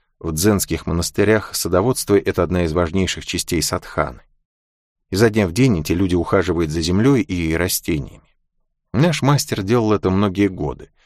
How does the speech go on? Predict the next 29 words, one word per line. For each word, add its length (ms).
Ему 280
перевалило 580
за 140
восемьдесят, 720
он 120
был 140
уже 200
слаб, 480
но 240
не 120
прекращал 640
работу. 520
Много 360
раз 220
ученики 420
пытались 420
отговорить 580
его, 180
они 160
просили: 440
«Пожалуйста, 540
отдыхай, 540
мы 180
все 220
рядом, 320
мы 180
поработаем 600
за 120
тебя». 400